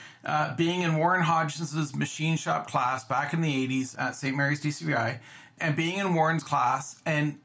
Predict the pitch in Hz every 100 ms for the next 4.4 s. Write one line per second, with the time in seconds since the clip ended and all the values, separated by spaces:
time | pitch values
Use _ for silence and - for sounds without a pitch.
0 | _ - - 196 214 220 - - 170 147
1 | 147 165 165 - - 156 131 123 170 202
2 | 196 190 - 160 156 135 135 156 185 170
3 | - 170 160 - 135 143 143 - - -
4 | 135 117 151 -